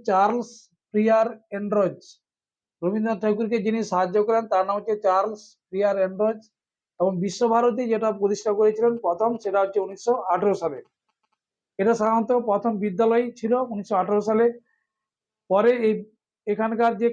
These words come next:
কাজকর্ম উনিশশো উনিশ সালে শুরু হয়েছিল, ঠিক আছে।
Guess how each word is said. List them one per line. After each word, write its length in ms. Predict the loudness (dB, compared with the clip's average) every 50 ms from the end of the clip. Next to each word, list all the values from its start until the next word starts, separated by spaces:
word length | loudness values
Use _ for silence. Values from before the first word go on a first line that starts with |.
| 0
কাজকর্ম 440 | 0 -2 -2 -2 -2 -2 -2 0 0 0 0 0
উনিশশো 240 | -2 -4 -2 -2 0 0
উনিশ 140 | 0 0 -2 -2
সালে 140 | 0 0 0 -2 -2
শুরু 140 | -2 0 0 2
হয়েছিল, 280 | 0 0 -4 -8 -14 -20 -20 -20 _ _ _ _ _ _ _ _ _ _ _ _ _ _ _ _ _ _ _
ঠিক 120 | 2 2 2 2
আছে। 160 | 0 -2 -6